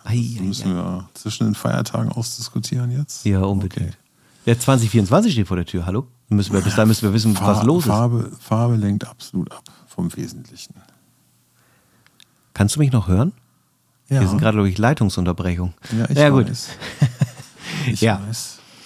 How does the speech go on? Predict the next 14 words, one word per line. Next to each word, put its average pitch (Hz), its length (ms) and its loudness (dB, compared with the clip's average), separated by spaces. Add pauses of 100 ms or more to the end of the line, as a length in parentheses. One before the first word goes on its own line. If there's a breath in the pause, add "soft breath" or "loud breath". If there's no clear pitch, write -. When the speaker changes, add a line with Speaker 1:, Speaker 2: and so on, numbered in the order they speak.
(200 loud breath)
Speaker 2:
Ja, - 100 -8
Speaker 1:
Aber, 131 280 2
Speaker 2:
und, 107 60 -2
Speaker 1:
ähm, 135 360 6
Speaker 2:
und, 101 680 0
und 104 120 2
dann, 107 160 4
dann, 104 240 2
dann 98 260 2
kann 113 160 -2
man 117 140 2
ja, 98 540 0
äh, 92 40 -6
Fotos, 113 640 -4